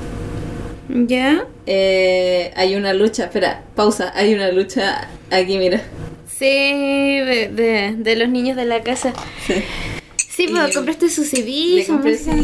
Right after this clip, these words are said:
Speaker 2: D, tenía como cinco canciones y era como bien piola. El, el gallo en realidad, eh, n-, voz para cantar no tenía mucha. No era muy buena, pero, o sea,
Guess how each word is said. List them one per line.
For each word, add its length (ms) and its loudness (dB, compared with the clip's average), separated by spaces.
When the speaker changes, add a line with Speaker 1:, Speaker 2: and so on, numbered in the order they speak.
Speaker 2:
D, 100 2
tenía 300 2
como 180 0
cinco 340 0
canciones 760 0
y 200 2
era 280 2
como 200 -2
bien 200 0
piola. 420 0
El, 160 -2
el 140 0
gallo 200 2
en 100 2
realidad, 680 -2
eh, 720 -4
n-, 160 0
voz 220 2
para 240 0
cantar 420 -4
no 160 -2
tenía 380 0
mucha. 480 -4
No 120 0
era 140 2
muy 160 -2
buena, 380 -2
pero, 460 0
o 40 -4
sea, 680 0